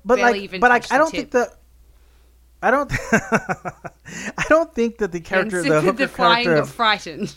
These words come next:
Speaker 2: <laughs>
Speaker 1: No. Well, see, I don't think the character of Simone was meant to be another Tyler Durden character. I don't even think she was meant to be a Marla Singer character. I think what she was meant to be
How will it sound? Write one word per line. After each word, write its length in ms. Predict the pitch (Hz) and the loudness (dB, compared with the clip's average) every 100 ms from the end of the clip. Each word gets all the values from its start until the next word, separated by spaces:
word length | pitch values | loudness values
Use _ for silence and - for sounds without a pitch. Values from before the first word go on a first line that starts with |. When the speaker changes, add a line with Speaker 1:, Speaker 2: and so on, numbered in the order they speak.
| _ 285 | _ -6
Speaker 2:
<laughs> 840 | 254 247 - 285 - 339 - 330 | -4 -6 -8 -10 -10 -10 -10 -8
Speaker 1:
No. 580 | 143 143 139 127 120 117 - - - _ _ - - - - - | -2 2 2 0 -2 -6 -12 -20 -20 _ _ -20 -20 -20 -20 -4
Well, 80 | 208 | 0
see, 120 | 269 | 4
I 100 | 269 | 6
don't 160 | 302 294 | 6 4
think 140 | 277 | -4
the 60 | 247 | -4
character 300 | - 196 190 | -2 -2 -4
of 60 | |
Simone 340 | - 165 165 156 | -4 0 2 0
was 160 | 131 | 0
meant 320 | 135 156 165 - | 0 2 0 -4
to 100 | 143 | -6
be 520 | 143 143 139 131 123 _ _ _ _ | -2 -2 0 -2 -6 _ _ _ _
another 380 | 147 151 147 139 | 0 4 4 2
Tyler 320 | - 147 127 | 0 -2 -2
Durden 400 | 120 156 160 147 | 0 4 4 2
character. 480 | 131 117 107 113 110 | -2 -8 -8 -12 -2
I 100 | 151 | 0
don't 120 | 190 | 2
even 140 | 175 156 | 0 -4
think 140 | 147 | -8
she 100 | 151 | -8
was 80 | 131 | -4
meant 160 | 139 131 | -4 -4
to 60 | |
be 100 | 135 | -4
a 40 | 127 | 0
Marla 280 | 127 120 | 0 -2
Singer 300 | - 196 214 165 | -6 -4 -4 -4
character. 480 | 131 117 113 113 - - - - | -8 -10 -10 -16 -16 -20 -20 -10
I 60 | 160 | -4
think 260 | - 233 | 0 0
what 80 | 190 | -2
she 140 | - 156 | -2 -2
was 160 | 127 | 0
meant 240 | 151 214 - | 0 0 -2
to 100 | 156 | -4
be 420 | 139 127 127 | -2 0 -2